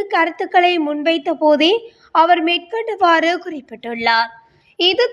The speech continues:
தொடர்பில் அவர் மேலும் கூறுகையில், ஏற்கனவே தொள்ளாயிரத்து நாற்பத்தி நான்கு மெகாவாட்கள் மேற்கூரை சூரிய மின்சக்தி மூலம் தேசிய மின்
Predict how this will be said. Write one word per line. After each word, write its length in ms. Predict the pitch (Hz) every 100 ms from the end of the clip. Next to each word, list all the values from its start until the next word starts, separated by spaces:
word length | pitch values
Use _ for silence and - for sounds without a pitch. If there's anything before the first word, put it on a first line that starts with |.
| 453
தொடர்பில் 500 | 415 392 392 370 392 311
அவர் 200 | 320 339 320
மேலும் 340 | 330 330 330 -
கூறுகையில், 640 | 359 370 349 226 226 233 - - _ _ 370
ஏற்கனவே 500 | 370 370 466 480 440 415 415
தொள்ளாயிரத்து 520 | 359 339 339 339 359 330
நாற்பத்தி 400 | 302 311 370 339 320
நான்கு 320 | 311 302 294 339
மெகாவாட்கள் 840 | 294 302 330 311 294 262 - 359 427 - - - _ 320 330
மேற்கூரை 600 | 370 427 - 415 403 392 381
சூரிய 320 | 339 339 330 330 311
மின்சக்தி 520 | 320 320 370 - 339 320
மூலம் 360 | 339 262 220 262 - _ _ _ -
தேசிய 420 | 349 349 - 339 302
மின் 180 | 311 349